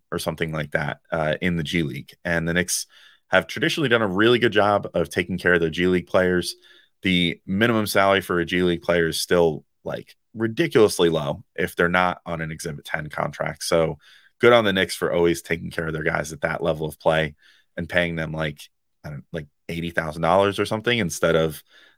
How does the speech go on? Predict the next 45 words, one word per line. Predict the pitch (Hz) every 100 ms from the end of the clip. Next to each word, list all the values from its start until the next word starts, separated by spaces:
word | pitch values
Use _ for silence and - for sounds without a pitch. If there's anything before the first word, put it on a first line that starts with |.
| _
like, | 80 - _
the | - 151 - - _ _ _ _
forty | - - 92 104 98
or | 82
fifty | - 104 135 117
or | 117
whatever | 113 113 117 120
the | 117
amount | 117 117 120
is, | 123 123 -
uh, | - 85 82
for | -
these, | 87 85 - -
for | -
these | 85 85
guys | 85 85 82
to | - 82 80 - - - _ _
pursue | - 92 - 98
their | 92 87
N | 90
B | 90
A | 87
careers. | - 87 98 107 -
So | 87 80 78 - _ _ _ _
that's | 95 90
great. | - 82 78 - _
Um, | 92 87 85 80 78 71 _ _ - - -
and | 101 101 92
so | - 101
that's, | 104 104
that's | - 101 -
the |
first | 90 92 -
order | 90 85
of |
business. | 85 85 85 90
You'll |
see | 82 101
that | 90 80
happen | 87 85 82
probably | 78 82 82
right | 80 80
before | 85 - 80
training | - 82 80
camp. | - 80